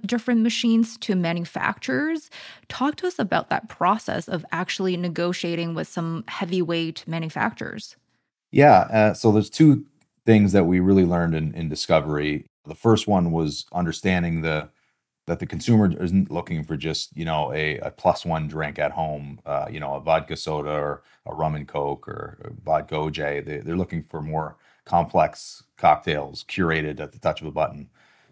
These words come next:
Speaker 2: that are using real ingredients, nothing artificial, no artificial colors and flavors. So, you know, we learned that, and then we learned that the customer wants that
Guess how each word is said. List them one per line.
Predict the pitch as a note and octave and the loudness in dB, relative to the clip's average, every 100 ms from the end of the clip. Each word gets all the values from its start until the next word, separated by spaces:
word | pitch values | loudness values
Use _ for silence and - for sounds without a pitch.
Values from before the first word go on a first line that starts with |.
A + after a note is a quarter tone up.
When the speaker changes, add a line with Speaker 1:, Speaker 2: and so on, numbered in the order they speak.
| - | -4
Speaker 2:
that | E2 | -2
are | D#2+ D2+ C#2+ | 0 -2 -4
using | E2+ E2+ D#2+ D2+ D2 - | -4 -2 -2 -6 -10 -14
real | F2+ A#1+ D#2 G2+ G2 | -12 -10 2 4 4
ingredients, | E2 F#2+ F2 C#2 | 4 2 2 -2
nothing | D#2+ - D2+ | -8 -6 -2
artificial, | D#2 - D#2+ - D#2 D#2 | -2 -2 -4 -2 -4 -6
no | D#2+ D2+ | -8 -10
artificial | D#2 D2+ D#2+ D#2 - | -8 -10 -10 -12 -6
colors | E2 D#2 D2+ | -4 -4 -6
and | D2+ | -8
flavors. | E2 D#2 D2 - | -8 -8 -8 -6
So, | E2+ - _ _ _ | -4 -4 _ _ _
you | - | -2
know, | F2 | 4
we | G#2 | 6
learned | G2 G2+ G#2+ | 8 8 8
that, | G#2 G2+ | 8 6
and | F#2 | 4
then | F2 | 2
we | F2+ | 2
learned | F2 F#2 F2+ | 2 4 4
that | E2 - | 2 -2
the | - | -2
customer | F#2+ - F#2 D#2+ | 0 2 -2 -2
wants | E2+ E2 - | -2 -4 -2
that | E2+ C#2+ | 0 0